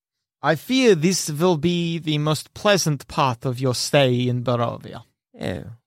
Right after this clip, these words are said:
Speaker 1: I, I encourage you, he gestures to your goblet, which if any, at
Speaker 2: Mm.
Speaker 1: any point, if you empty that goblet, they fill it right back up. "I encourage you to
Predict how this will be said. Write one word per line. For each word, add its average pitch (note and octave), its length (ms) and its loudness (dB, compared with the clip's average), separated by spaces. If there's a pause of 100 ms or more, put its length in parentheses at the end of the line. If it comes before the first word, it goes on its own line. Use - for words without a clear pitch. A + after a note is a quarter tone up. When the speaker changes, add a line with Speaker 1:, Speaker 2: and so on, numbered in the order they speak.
(180)
Speaker 1:
I, G3 460 0 (160)
I F3+ 400 2 (500)
encourage F3+ 640 2
you, B2 140 -6
he D3+ 180 -2
gestures D#3 520 -2
to - 140 -4
your C3+ 160 2
goblet, B2+ 420 2
which D#3+ 320 0 (300)
if A#3 260 2 (140)
any, C4+ 280 0
at C4 100 4
Speaker 2:
Mm. B3+ 160 4
Speaker 1:
any D#4 280 2
point, D#3 340 2
if D3+ 160 -6
you G#3 120 -2
empty E3+ 280 -2
that D3 180 2
goblet, C#3 360 2
they C3+ 120 2
fill B2 240 -2
it - 120 -6
right C3+ 400 -2
back F#3+ 260 -4
up. B2 180 -6 (1000)
"I E3 560 2
encourage F3+ 640 2
you C#3 140 2
to C3+ 520 -2